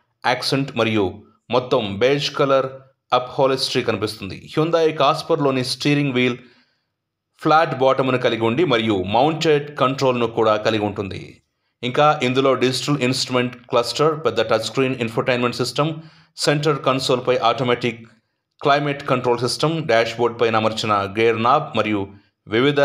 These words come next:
రకాల ట్రాక్షన్ మోడ్లు ఎంచుకోవటానికి ఒక గుండ్రటి డయల్ మొదలైనవి ఉన్నాయి. ఈ మైక్రో ఎస్యూవీలో ఉపయోగించబోయే ఇంజన్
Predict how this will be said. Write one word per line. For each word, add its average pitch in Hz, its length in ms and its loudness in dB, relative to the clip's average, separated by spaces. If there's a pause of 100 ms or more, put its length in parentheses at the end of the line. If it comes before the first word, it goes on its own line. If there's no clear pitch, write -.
రకాల 135 380 2 (600)
ట్రాక్షన్ 156 520 0
మోడ్లు 143 220 4
ఎంచుకోవటానికి 127 580 0
ఒక 143 160 0
గుండ్రటి 131 540 0 (220)
డయల్ 123 360 2 (140)
మొదలైనవి 107 480 2
ఉన్నాయి. 98 280 0 (460)
ఈ 104 80 -4
మైక్రో 143 480 0
ఎస్యూవీలో 147 460 2
ఉపయోగించబోయే 135 640 0 (100)
ఇంజన్ 127 340 0